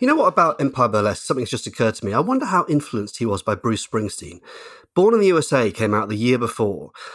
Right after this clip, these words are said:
and is one of Bruce Springsteen's most successful albums. And I'm gonna get some stick for saying this, but the production on most of it is pretty horrible.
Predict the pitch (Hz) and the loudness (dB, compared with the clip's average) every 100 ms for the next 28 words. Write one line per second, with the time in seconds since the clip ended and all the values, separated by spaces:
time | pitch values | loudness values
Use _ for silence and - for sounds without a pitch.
0 | - _ 123 123 120 113 - 123 110 117 | -20 _ 2 4 4 2 0 0 0 -2
1 | 120 156 165 131 113 - 110 98 110 101 | 2 4 4 0 -2 0 -4 -2 -4 0
2 | 110 123 - - 113 104 104 90 95 - | 0 0 -2 -6 -4 -4 -4 -6 -6 -8
3 | 73 - - - - - _ _ 131 131 | -12 -14 -20 -20 -20 -20 _ _ 2 4
4 | 127 123 - _ - 156 170 131 113 _ | 4 2 -2 _ 0 2 2 2 0 _
5 | _ _ _ - 107 - 107 95 - - | _ _ _ -6 -6 -4 -4 -4 -6 -4
6 | 113 107 - 120 101 - 147 - - 175 | -4 -4 -2 0 -2 -4 -4 -2 -2 0
7 | 190 - 131 117 117 113 117 117 - 92 | 0 0 -2 0 2 4 2 0 -6 -10
8 | 95 - - 139 - 113 104 110 95 - | -10 -10 -4 -4 -4 -4 0 0 0 -8